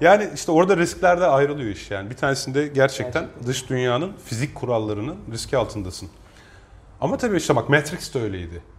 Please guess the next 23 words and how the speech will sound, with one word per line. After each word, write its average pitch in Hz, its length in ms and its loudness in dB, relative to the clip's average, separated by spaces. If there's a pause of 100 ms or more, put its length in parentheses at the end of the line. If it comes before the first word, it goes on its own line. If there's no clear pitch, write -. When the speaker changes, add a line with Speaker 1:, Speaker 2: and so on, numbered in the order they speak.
(140)
Speaker 1:
O 120 100 -6
bir 135 60 -6
simülasyondu 135 720 -2
ama 113 140 -2
orada 127 180 4
gerçekten 156 580 4
Speaker 2:
Çektiğin 160 260 -4
anda 131 240 -2
ölüyorsun. 156 360 -4
Speaker 1:
gerçekten 147 520 4
uçurumdan 139 600 -4
düştüğün 151 400 -4
zaman 135 260 -4
adam 139 220 -2
onu 143 120 -2
programlamıştı 127 760 -2
yani. 95 160 -6
Uçurumdan 123 460 -4
düşen 104 240 -6
kişi 127 540 -6
bir, 143 320 -2 (100)
kendisi 117 380 0
zaten 127 280 2